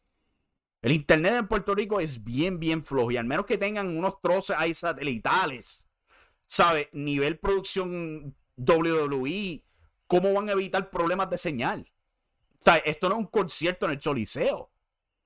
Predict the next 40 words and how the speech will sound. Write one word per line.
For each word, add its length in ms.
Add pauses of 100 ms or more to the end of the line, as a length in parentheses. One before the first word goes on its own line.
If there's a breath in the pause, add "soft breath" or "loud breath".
(180)
Es 260
el 140
Acrópolis 720
de 120
Manatí. 420
Ese 200
sitio 340
es 160 (240 soft breath)
diminuto. 880 (1120)
Vamos 220
a 20
ver 120
qué, 180
qué 100
pasa. 260
Yo 220
espero 400
personalmente 460
que 60
no 120
pase 280
nada. 360 (300)
Que 100
les 280
vaya 360
bien. 440 (480)
Porque 220
más, 260 (140)
por 120
más 160
que 100
yo 100
critique 520
lo 100
que 100
hacen 260
en 60
I 80
W 380
A, 260